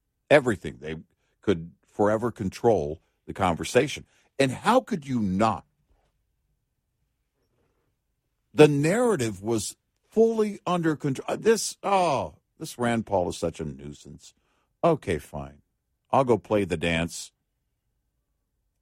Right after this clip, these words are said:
in full James Comey, Mayorkas style with his arrogance. Well, that's not gain of function. That's not. Very simple.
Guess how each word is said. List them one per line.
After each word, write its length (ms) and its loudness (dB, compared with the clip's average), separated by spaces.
in 160 0
full 600 2
James 380 2
Comey, 560 0
Mayorkas 640 2
style 600 2
with 140 -2
his 240 -4
arrogance. 560 0
Well, 180 2
that's 280 0
not 200 0
gain 200 0
of 80 0
function. 340 0
That's 240 0
not. 200 2
Very 360 8
simple. 580 -2